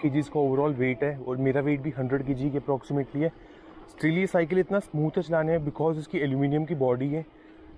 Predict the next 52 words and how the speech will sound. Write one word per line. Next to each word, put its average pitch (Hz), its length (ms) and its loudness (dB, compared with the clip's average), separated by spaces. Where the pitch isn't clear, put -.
Tires 139 300 4
जो 147 220 -2
है, 135 80 -6
बहुत 151 200 -2
हाई 135 180 0
quality 143 380 0
के 151 100 -4
all - 100 -4
terrain 139 520 2
tires 139 260 0
दिए 135 240 -4
गए 139 160 -4
हैं, 175 100 -2
जिनमें 151 200 2
friction 170 380 -2
भी 185 80 -2
कम 170 200 2
हो 175 140 0
और 180 120 -2
जब 135 240 -6
grip 139 260 0
करने 160 220 2
में 160 120 0
आते 156 160 0
हैं, 165 80 -2
तो 143 60 -6
grip 131 160 -2
भी 165 120 -2
बहुत 135 260 0
अच्छी 147 220 -10
करते 147 360 0
हैं। 165 100 -6
And 151 320 4
कितना 165 260 -2
easy 160 240 0
चल 165 160 0
रहा 160 180 2
है 147 120 -2
और 156 100 0
गियर 135 260 2
shifting 156 340 -2
में 160 60 2
आप 143 60 0
देखिए 139 220 -6
कितनी - 280 -4
smooth 135 360 0
है। 120 80 2
अभी 123 220 2
मैं 143 180 0
gear 139 160 2
shift 143 220 -4
करूँगा, 151 340 2